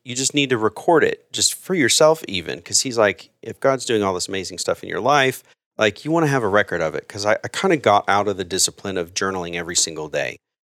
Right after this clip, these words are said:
which is sad. But I was like, "Yeah, if I just do, like, a dictation, um, then, then maybe I can do that." Um, but all that to say is some people have said that they would like to follow along my journey and some of the different things I'm learning.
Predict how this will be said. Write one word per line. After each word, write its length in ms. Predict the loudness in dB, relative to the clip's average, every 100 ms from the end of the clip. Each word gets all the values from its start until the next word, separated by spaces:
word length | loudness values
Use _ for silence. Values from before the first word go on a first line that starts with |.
| -4
which 200 | -2 0
is 80 | 0
sad. 280 | 0 0 -2 _ _ _
But 120 | 2
I 80 | 4
was 80 | 4
like, 160 | 2 4
"Yeah, 120 | 4
if 120 | 4
I 80 | 2
just 200 | 2 0
do, 120 | 2
like, 160 | 2 2
a 40 |
dictation, 800 | -6 -6 -2 -2 0 2 0 -2 _ _ _ _
um, 540 | 2 4 2 0 -6 -12 _ _ _ 2
then, 320 | 2 2 -2
then 200 | -2 0
maybe 300 | 0 2 4
I 100 | 2
can 200 | 2 -6
do 180 | -8 -6
that." 460 | -2 0 0 -4 -18 _ _ _ -2
Um, 460 | 2 2 2 -2 -6
but 400 | -12 0 2 2 -2 _ _ -2
all 160 | 2
that 200 | 4 2
to 120 | 0 0
say 320 | 2 2 2
is 540 | 0 -4 -2 -4 -4 _ _ -6
some 200 | -2 -2
people 240 | -2 -2 0
have 180 | 0 0
said 220 | 0 0
that 120 | -4
they 100 | -4
would 200 | -4 0
like 200 | 0 0
to 60 | -4
follow 340 | 0 2 2
along 520 | 0 -2 -4 -6 -8
my 160 | -6 -6
journey 520 | -4 -4 -2 -4 -4
and 280 | -6 -8 -4
some 160 | -4 -4
of 60 |
the 80 | -6
different 300 | -8 -12 -8
things 200 | -8 -8
I'm 140 | -10
learning. 300 | -6 -6 -8